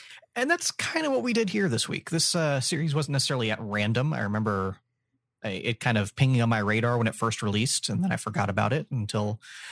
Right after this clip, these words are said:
uh, apparently it finished up a week or two ago. So I was like, "Hey, let's talk about it." Going in sight unseen, have absolutely no idea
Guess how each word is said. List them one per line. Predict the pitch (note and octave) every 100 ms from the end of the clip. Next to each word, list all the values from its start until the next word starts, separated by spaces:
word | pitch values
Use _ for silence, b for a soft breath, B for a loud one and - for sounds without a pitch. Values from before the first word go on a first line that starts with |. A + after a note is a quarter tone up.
| B
uh, | A#2+ B2
apparently | D#3 G3+ A3+
it | -
finished | G#3+ A3+ A#3+
up | C4 - -
a | G#2+
week | G3 -
or |
two | - A#2
ago. | G2+ F#2+ A2 A#2
So | -
I | G#2+
was |
like, | B2 D#3+
"Hey, | B3 C#3+ _
let's | A2 G3+ G2+ -
talk | D#3+ D#3
about | G#2 A2+
it." |
Going | - C3 B2
in |
sight | B2 G3+ G#3 G3
unseen, | F3 D#3+ F3 E3 E3+
have | D#3 A2 G2+ -
absolutely | - A#2 A#2
no | D#3 G3+
idea | D#3+ C3 A#2+ A2+ A2